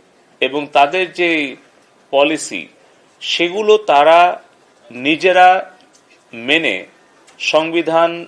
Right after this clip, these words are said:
অনুসরণ করে, আইন মান্য করে বাংলাদেশে তারা কি সাইবার স্পেসটা ব্যবহার করতে চায়, নাকি বাংলাদেশের সংবিধান ভঙ্গ করে, আইন ভঙ্গ করে, তাদের নিজেদের দেওয়া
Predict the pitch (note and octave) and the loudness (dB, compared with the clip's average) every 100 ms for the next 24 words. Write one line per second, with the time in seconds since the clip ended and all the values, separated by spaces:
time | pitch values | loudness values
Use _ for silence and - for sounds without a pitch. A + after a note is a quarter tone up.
0 | _ C#3 E3 - F3 E3 D3 A2 G2 - | _ -8 -6 -2 -2 -2 -6 -6 -6 -8
1 | _ C3+ C#3+ E3 E3 D3 C#3 D3+ D#3 D#3+ | _ -6 -4 -4 -8 -4 -4 -4 -8 -6
2 | D#3+ G3 D4+ - - _ _ _ _ C3 | -2 -2 -4 -12 -20 _ _ _ _ -2
3 | C#3 D3 D3 D3+ - D#3+ D#3 C#3+ C#3 - | -2 0 -2 -2 -4 -4 2 2 2 -2
4 | C#3+ - B2+ C3 C3 - C3+ C3 D#3 A#2 | -10 -4 -4 -4 -8 -6 -6 -6 -2 0
5 | A2+ D3 E3 - D#3+ - G#3 - - _ | 2 0 -4 -10 -8 -4 -4 -4 -12 _
6 | _ _ _ - E3+ F3 D#3 D#3+ E3+ F3+ | _ _ _ -6 -6 -2 -2 -2 -4 -6
7 | G3 - E3 E3 F3+ F3+ F3+ D3 C3 E3+ | -6 -6 -6 -6 -6 -4 -4 -2 -4 -2
8 | F3+ - G2 F#2+ - _ _ _ _ _ | -4 -4 -6 -8 -10 _ _ _ _ _
9 | A#2 D3+ F#3+ E3+ D3+ C#3+ A2+ G#2 F#2+ - | -6 -4 -4 -6 -6 -4 -4 -6 -8 -12
10 | - - _ _ C#3 C#3+ F3+ D#3 C#3 D3+ | -16 -20 _ _ 0 0 -2 -4 -8 -2
11 | A3 A3+ G#3+ C#3+ A#2+ G2+ G2 | 0 4 2 4 4 4 0